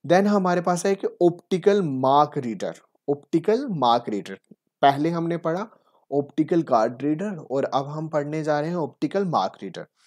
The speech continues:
ऑप्टिकल मार्क रीडर क्या है? एक special type of optical scanner है used to recognize the type of mark made by a pen or pencil। It is used when one out of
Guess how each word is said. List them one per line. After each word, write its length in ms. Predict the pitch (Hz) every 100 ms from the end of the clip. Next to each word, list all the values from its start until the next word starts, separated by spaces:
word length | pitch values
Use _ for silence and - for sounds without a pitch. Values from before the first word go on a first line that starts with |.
| - - - _ -
ऑप्टिकल 440 | 180 - 233 247
मार्क 280 | 233 208 208 214
रीडर 240 | 202 208
क्या 140 | 196
है? 140 | 180 208
एक 100 | 208
special 600 | 202 - 175 - 220 220
type 260 | 208 180 175
of 80 | 185 180
optical 500 | 135 127 - 156 185
scanner 480 | 175 - 123 117 123
है 200 | 165 165
used 280 | 160 190 208
to 80 | 214
recognize 600 | 190 165 160 156 156 165
the 60 | 196 - 147
type 200 | 143 156
of 140 | 165 143 120
mark 260 | 101 110 - _ _ _ _ -
made 300 | 139 175 190
by 320 | 175 147 139
a 20 | 131 127
pen 240 | 131 202 294 -
or 80 | 123 113
pencil। 400 | 127 117 113 - - _ _ _ - _ -
It 60 | 170
is 220 | 190 165
used 380 | 196 214 247 - 139
when 300 | 147 165 180 185 _ _ _ _ _ _ _ _ _ _ _ - _ _ -
one 180 | 160 190
out 160 | 190
of 140 | 202